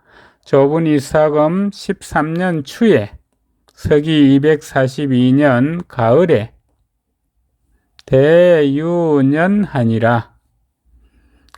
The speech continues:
큰 풍년이 들었다. 고타군 진가화하니라. 고타군에서 좋은 벼를 바쳤다.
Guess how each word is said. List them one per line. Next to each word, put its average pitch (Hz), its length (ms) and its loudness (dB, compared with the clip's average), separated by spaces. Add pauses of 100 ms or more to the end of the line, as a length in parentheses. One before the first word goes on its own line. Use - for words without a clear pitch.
큰 214 500 -2
풍년이 156 680 0
들었다. 113 760 -4 (380)
고타군 165 880 -2
진가화하니라. 147 2000 -2
고타군에서 147 1160 0
좋은 156 460 0
벼를 180 500 0
바쳤다. 120 760 -4